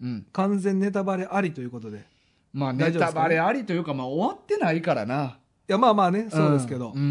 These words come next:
Speaker 1: ん。
Speaker 2: でも、結構、
Speaker 1: うん。
Speaker 2: 僕思うんですけど、まあ、ベルセルクの作品って、
Speaker 1: うん。
Speaker 2: 結構なんか出るまでに結構時間が
Speaker 1: うんうんうん。
Speaker 2: かかったようなイメージがあるんですよ。
Speaker 1: うんうん。
Speaker 2: だから当時も、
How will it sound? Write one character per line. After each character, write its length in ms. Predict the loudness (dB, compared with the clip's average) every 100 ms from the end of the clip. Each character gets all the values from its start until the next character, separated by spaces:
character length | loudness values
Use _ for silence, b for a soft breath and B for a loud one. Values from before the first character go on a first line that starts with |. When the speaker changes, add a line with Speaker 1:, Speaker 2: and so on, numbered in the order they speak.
| 0 -2
Speaker 1:
ん。 60 | -2
Speaker 2:
で 60 | 0
も、 220 | 0 -2 B
結 220 | -4 -4 -4 _
構、 420 | -2 0 0 -2
Speaker 1:
う 20 | -4
ん。 140 | -2
Speaker 2:
僕 380 | -2 0 -2 -2
思 200 | -2 -2
う 20 |
ん 40 | -2
で 40 |
す 60 | -4
け 100 | -8
ど、 360 | -6 -8 -10 -18 _ -8
ま 220 | -6 -6
あ、 40 | -14 _ _ _
ベ 140 | -4 -2
ル 120 | -2
セ 160 | -2
ル 140 | -4 -4
ク 360 | -8 -14 -14 -20 _ _ _ _ _ -14
の 80 | -10
作 300 | -8 -6 -4
品 180 | -4
っ 20 | -6
て、 280 | -12 -12 -6
Speaker 1:
う 40 |
ん。 180 | -6 -6 B B
Speaker 2:
結 160 | -8 -4
構 120 | -4
な 100 | -6
ん 20 |
か 100 | -8 -4
出 180 | 0
る 140 | 0 0
ま 140 | 0
で 120 | -2
に 100 | -4
結 180 | -6 -8
構 100 | -8
時 220 | -8 -8
間 340 | -6 -4 -4 0
が 320 | 0 0 -4 -4
Speaker 1:
う 40 |
ん 40 | -4
う 20 |
ん 320 | -2 -6 -8
う 20 | -6
ん。 20 |
Speaker 2:
か 140 | -4
か 100 | -4
っ 60 | -6 -6
た 100 | -8
よ 140 | -8
う 20 |
な 100 | -8
イ 100 | -4
メ 100 | -4
ー 20 | -4
ジ 80 |
が 80 | -8
あ 20 |
る 60 | -12
ん 40 |
で 60 | -14
す 40 |
よ。 80 | -12
Speaker 1:
う 20 | -8
ん 40 |
う 20 |
ん。 60 | -8
Speaker 2:
だ 40 |
か 40 | -8 -10
ら 60 | -4
当 260 | 0 0
時 140 | 0 0
も、 320 | -2 -4